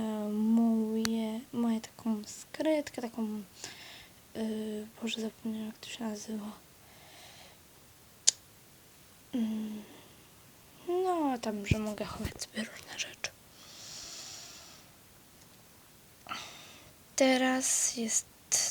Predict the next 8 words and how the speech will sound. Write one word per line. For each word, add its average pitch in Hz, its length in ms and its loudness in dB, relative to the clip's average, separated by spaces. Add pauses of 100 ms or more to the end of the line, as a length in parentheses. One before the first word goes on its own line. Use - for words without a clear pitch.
coś, 240 380 2
co - 220 0
jestem 226 440 4
bardzo 226 320 4
dumna. 240 320 4
Jest 240 400 -2
to 220 340 4
biblioteczka. 233 1120 2